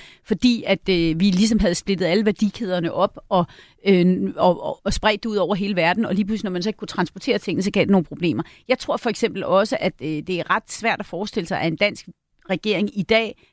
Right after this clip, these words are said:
ville sælge vores pro-, en fabrik, øh, af vacciner til, øh, til noget som helst andet land, fordi man vil sige, "Ej, vacciner skal vi jo alligevel nok godt kunne lave herhjemme, hvis nu der kommer en pandemi igen." Så jeg tror, der er sket en række forskellige, øh,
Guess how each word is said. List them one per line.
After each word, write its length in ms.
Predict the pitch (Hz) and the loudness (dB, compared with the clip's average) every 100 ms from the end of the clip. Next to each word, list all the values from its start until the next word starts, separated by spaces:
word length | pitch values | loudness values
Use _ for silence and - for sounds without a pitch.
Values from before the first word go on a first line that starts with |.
| - | -2
ville 160 | 214 | -2
sælge 480 | 165 - 208 202 226 - _ _ | 0 2 2 4 2 0 _ _
vores 320 | 175 170 170 - | 0 2 2 0
pro-, 140 | 190 - | -8 -2
en 160 | 175 165 | -2 0
fabrik, 460 | 196 - 180 202 _ | -2 0 -2 -2 _
øh, 400 | 180 165 151 156 - | -8 -4 -2 -4 0
af 160 | 170 165 | 0 0
vacciner 520 | 156 - 214 220 220 | -2 0 4 4 4
til, 340 | - 185 170 - | 0 -2 -2 -2
øh, 580 | 165 147 143 143 143 127 | -2 0 -2 -4 -6 -8
til 160 | - | -2
noget 180 | 175 254 | 2 2
som 80 | 220 | 2
helst 160 | 170 160 | -4 -2
andet 180 | 156 170 | -2 0
land, 160 | 147 | -2
fordi 140 | - 185 | 0 2
man 100 | 180 | 2
vil 80 | |
sige, 180 | 156 196 - - - | 2 0 0 -4 -2
"Ej, 80 | |
vacciner 400 | 165 170 214 214 | 0 2 4 4
skal 180 | 220 190 | 2 0
vi 40 | 160 | 0
jo 60 | |
alligevel 340 | 165 185 180 165 | 2 2 2 2
nok 180 | 165 - | 0 0
godt 200 | - 170 | -2 -2
kunne 220 | - 196 165 | -2 -2 0
lave 200 | 165 190 | 2 0
herhjemme, 380 | 208 240 277 320 - | 2 2 2 0 -4
hvis 120 | 247 | 0
nu 100 | 233 | 2
der 80 | 220 | 2
kommer 240 | 220 175 185 | 0 -2 -2
en 60 | |
pandemi 340 | 190 170 175 185 | 0 0 2 0
igen." 240 | 175 160 151 - _ | 0 -2 -2 -6 _
Så 120 | - | 0
jeg 140 | 226 226 | 2 2
tror, 180 | 302 | 0
der 80 | 285 | 0
er 60 | 262 | -2
sket 340 | - 311 285 - | -2 -4 -6 -4
en 180 | 208 - _ _ - | -4 -4 _ _ -2
række 280 | 208 247 302 | -2 -2 -6
forskellige, 760 | 233 - - 269 254 240 202 - _ _ | -6 -4 0 0 -2 -4 -4 -8 _ _
øh, 920 | 196 175 160 156 147 143 135 131 - | 4 6 6 6 6 4 2 0 -2